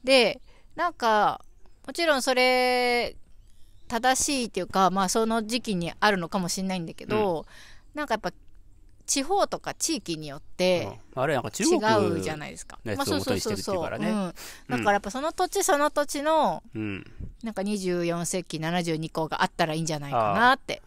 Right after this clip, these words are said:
Speaker 2: ー。オリジナル、
Speaker 1: 自分のね。
Speaker 2: オリジナルね。
Speaker 1: そう。
Speaker 2: うん。
Speaker 1: と思って、
Speaker 2: うん。
Speaker 1: 記そうと思って、
Speaker 2: はいはい。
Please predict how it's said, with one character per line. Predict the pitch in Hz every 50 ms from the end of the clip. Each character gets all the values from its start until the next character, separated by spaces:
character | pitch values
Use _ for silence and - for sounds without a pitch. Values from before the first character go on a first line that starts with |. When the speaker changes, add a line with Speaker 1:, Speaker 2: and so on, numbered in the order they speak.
| - -
Speaker 2:
ー。 | - -
オ | 113
リ | 113
ジ | 185
ナ | 185 190
ル、 | 185
Speaker 1:
自 | 185
分 |
の | 180
ね。 |
Speaker 2:
オ | 113
リ | -
ジ | - - -
ナ | -
ル | 98 98
ね。 | 131 165 180 -
Speaker 1:
そ | - - 339
う。 | 302 247 202 170
Speaker 2:
う | 98
ん。 | 98 - -
Speaker 1:
と | - 247
思 | 262 285 294
っ |
て、 | - - - 214 220 220 185
Speaker 2:
う | 170
ん。 | - - 233 240 262
Speaker 1:
記 | 302 294
そ | - - 359 294
う | 233
と | - 185
思 | 156 156 156
っ | -
て、 | - - - 180 180 165 156 120
Speaker 2:
は | 110
い | 95
は | - 95
い。 | 87 -